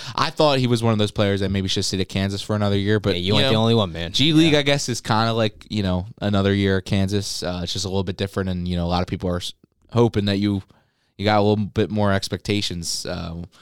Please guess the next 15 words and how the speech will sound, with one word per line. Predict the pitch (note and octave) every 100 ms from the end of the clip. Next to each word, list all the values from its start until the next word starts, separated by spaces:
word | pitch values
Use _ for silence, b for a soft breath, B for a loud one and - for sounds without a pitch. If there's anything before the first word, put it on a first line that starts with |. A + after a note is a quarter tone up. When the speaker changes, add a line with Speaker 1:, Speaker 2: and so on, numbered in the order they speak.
| B B B B -
Speaker 1:
when | F2
you | E2+ E2
are | E2 E2 E2
in, | E2+ -
officially | - G#2+ - F2+ F2
in |
the | F2+
N | F2 F2
B | F2+
A, | F2+ F2
obviously | E2+ F2 - E2+
more | F2 E2+
than | E2+
Kansas. | G2 F#2 E2+ E2
But, | - A#2 A2+ -